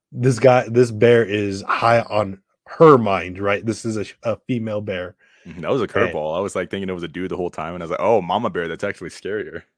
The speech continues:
Speaker 1: Yeah, it's actually, it's actually way scary, especially, especially in the waterfall during the cubs. I thought someone was, was about to die, but the, the movie, like I said, it
Speaker 2: Let's,
Speaker 1: doesn't take
Speaker 2: let's,
Speaker 1: itself too seriously.
Speaker 2: let's start with positives. Let me,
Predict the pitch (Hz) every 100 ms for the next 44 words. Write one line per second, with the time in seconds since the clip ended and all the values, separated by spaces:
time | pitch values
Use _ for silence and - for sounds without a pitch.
0 | - 101 95 104 123 113 120 104 104 107
1 | 104 113 101 101 - 101 95 - 110 120
2 | 101 _ - 107 117 - 117 104 98 98
3 | 98 - 107 107 107 95 - 107 98 98
4 | 101 110 98 _ - - - _ 120 107
5 | 98 92 98 101 92 92 87 87 90 92
6 | 98 95 _ _ _ _ _ _ _ _
7 | _ 1017 _ _ _ _ _ _ _ _
8 | _ - _ _ _ _ _ _ _ -
9 | 143 151 151 - 139 147 156 202 226 233
10 | 180 - _ - - - _ - 131 139
11 | - 135 110 123 175 175 120 143 147 151
12 | 147 - 135 131 123 120 110 - 95 90
13 | 117 - 120 113 107 107 95 82 78 73
14 | 95 90